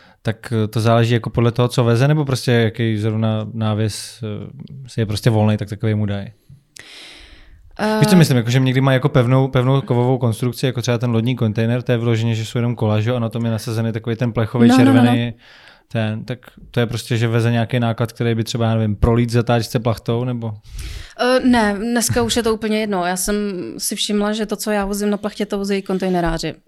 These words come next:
Speaker 1: Mhm.
Speaker 2: Prostě jak není práce, někdy kolikrát, tak prostě kontejner přijede někam, kam normálně jezdí plachty.
Speaker 1: Jo, jo.
Speaker 2: Najede si a naloží si třeba to samý, co já.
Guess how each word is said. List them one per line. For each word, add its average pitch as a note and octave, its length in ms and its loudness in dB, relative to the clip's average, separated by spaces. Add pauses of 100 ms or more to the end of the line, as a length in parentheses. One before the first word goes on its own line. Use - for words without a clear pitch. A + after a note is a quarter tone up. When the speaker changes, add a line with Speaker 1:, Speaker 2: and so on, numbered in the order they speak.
Speaker 1:
Mhm. B2 180 -2
Speaker 2:
Prostě G#3+ 240 -2
jak G#3+ 140 -2
není A3 200 -2
práce, G#3 680 -4
někdy G3+ 200 -8
kolikrát, G3+ 360 -6
tak G3 120 -10
prostě - 220 -12
kontejner G3 520 -8
přijede G3 460 -6
někam, G3 640 -4
kam F#3+ 160 -4
normálně F#3+ 440 -4
jezdí F#3 220 -6
plachty. F#3 460 -10 (280)
Speaker 1:
Jo, A2 180 -4
jo. G#2 80 -6
Speaker 2:
Najede G3 280 0
si G3 240 -2
a F#3+ 60 2
naloží F#3 300 -2
si F#3+ 140 -8
třeba F#3 200 -4
to F#3 100 -8
samý, F#3+ 320 -6
co F#3+ 120 -8
já. F3+ 360 -8